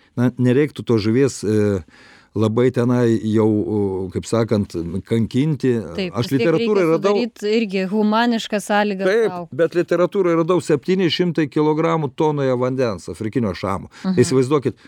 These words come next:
Speaker 1: trys šimtai vandens tam kube, septyni šimtai žuvies. Na, nereikia taip kankint, nereikia taip spaust, bet tai rodo, kad šitas bandos toksai gyvūnas, jisai sugeba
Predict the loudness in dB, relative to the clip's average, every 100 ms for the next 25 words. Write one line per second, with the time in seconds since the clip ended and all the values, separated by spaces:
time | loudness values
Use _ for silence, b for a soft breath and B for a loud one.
0 | B 0 0 2 0 2 2 2 2 2
1 | 0 -4 -2 0 0 -2 0 0 B B
2 | -6 -4 -2 -2 -2 0 0 2 0 0
3 | -2 0 2 0 0 -4 -4 -4 -4 -2
4 | 0 0 0 -2 -4 -2 0 0 -2 B
5 | B -2 0 2 2 2 0 -2 -2 0
6 | -2 -4 -14 -12 -12 -10 0 2 4 4
7 | 2 0 -2 0 0 0 0 2 0 -2
8 | -6 -6 -4 0 0 0